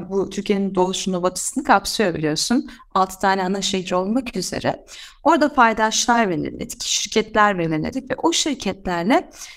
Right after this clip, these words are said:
e, yuvarlak masa toplantıları yaptık. Konuşmak için değil, neyi, sadece konuşmak için değil, neyi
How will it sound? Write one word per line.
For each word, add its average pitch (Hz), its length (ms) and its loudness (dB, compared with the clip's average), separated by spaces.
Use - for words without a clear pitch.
e, 202 80 2
yuvarlak 240 440 4
masa 254 200 -2
toplantıları 170 680 -2
yaptık. - 560 -2
Konuşmak 294 520 4
için 220 380 0
değil, 202 380 -2
neyi, 285 580 2
sadece 247 360 4
konuşmak - 360 -4
için - 200 -6
değil, 311 160 0
neyi 269 520 2